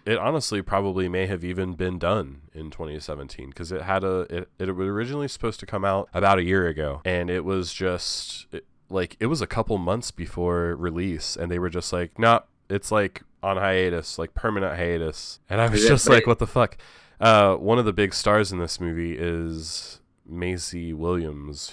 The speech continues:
Speaker 1: who plays Arya from Game of Thrones, and it's really, it's about, they're, they're what? They're, like, they're kids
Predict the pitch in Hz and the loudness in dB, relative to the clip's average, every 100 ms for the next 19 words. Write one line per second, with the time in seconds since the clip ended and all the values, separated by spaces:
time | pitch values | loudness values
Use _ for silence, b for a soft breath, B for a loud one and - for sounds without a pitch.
0 | - 80 - 78 76 76 - 87 85 76 | -10 -10 -8 -8 -6 -8 -8 -4 -2 -4
1 | 71 67 73 73 73 73 69 64 73 73 | -6 -10 -12 -14 -12 -12 -12 -12 -10 -10
2 | 71 78 76 - - - - 82 80 80 | -10 -12 -12 -14 -16 -16 -14 -8 -8 -6
3 | 82 80 87 - 92 101 104 - - 82 | -6 -6 -6 -6 -2 0 0 -4 -8 0
4 | 104 107 - - 87 104 98 95 110 107 | 2 2 0 -6 2 4 4 4 4 6
5 | 90 64 87 87 90 - - 90 - 135 | 4 4 0 2 0 -2 -4 -4 2 4
6 | 104 87 87 - | 4 2 -6 -10